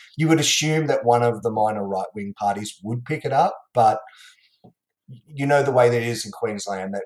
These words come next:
when it, when it goes, it goes, right? And if the swing is on in Queensland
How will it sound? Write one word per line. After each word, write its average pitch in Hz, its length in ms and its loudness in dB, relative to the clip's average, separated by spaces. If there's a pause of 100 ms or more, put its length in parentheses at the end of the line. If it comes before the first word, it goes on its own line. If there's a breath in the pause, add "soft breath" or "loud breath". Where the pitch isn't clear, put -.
when 123 180 -2
it, 113 160 -2
when 123 160 -2
it 113 100 -4
goes, 110 300 -2
it 104 100 -16
goes, 95 320 -10
right? 113 320 0
And 120 120 -6
if 120 120 -6
the 117 60 -10
swing 139 320 -4
is 120 140 -4
on 113 120 0
in 104 120 -8
Queensland 151 560 -2